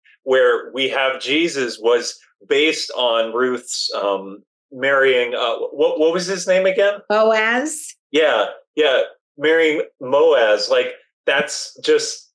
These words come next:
Speaker 1: so profound. Like, not only the companionship that, uh, she was providing Naomi, and that, that's just admirable and so, like, um, inspirational in itself. But then, uh, going down,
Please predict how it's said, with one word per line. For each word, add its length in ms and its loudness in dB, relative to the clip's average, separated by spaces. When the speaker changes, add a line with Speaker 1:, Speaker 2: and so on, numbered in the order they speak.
Speaker 1:
so 360 0
profound. 500 0
Like, 280 0
not 240 0
only 320 -2
the 340 -4
companionship 1040 -2
that, 260 2
uh, 160 0
she 240 -4
was 200 -4
providing 640 0
Naomi, 580 0
and 140 -2
that, 220 -4
that's 340 -2
just 320 -6
admirable 600 2
and 120 -6
so, 380 2
like, 420 0
um, 520 -2
inspirational 840 -2
in 120 -4
itself. 640 0
But 220 2
then, 260 0
uh, 220 -2
going 340 2
down, 500 -2